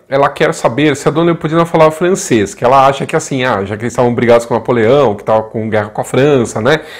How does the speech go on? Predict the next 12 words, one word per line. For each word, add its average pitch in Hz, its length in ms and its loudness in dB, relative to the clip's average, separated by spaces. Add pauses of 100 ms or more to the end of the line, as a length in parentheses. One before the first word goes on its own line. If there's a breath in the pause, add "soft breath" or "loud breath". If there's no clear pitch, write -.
(320 loud breath)
Se - 160 -4
eles 127 160 0
falavam 123 300 4
francês, 120 320 -6
então, 131 120 -2
assim, 131 220 -8
sim, 127 320 -4
eles - 600 -8
aprendiam 120 400 2
a - 40 4
falar 120 180 0
francês, 120 680 0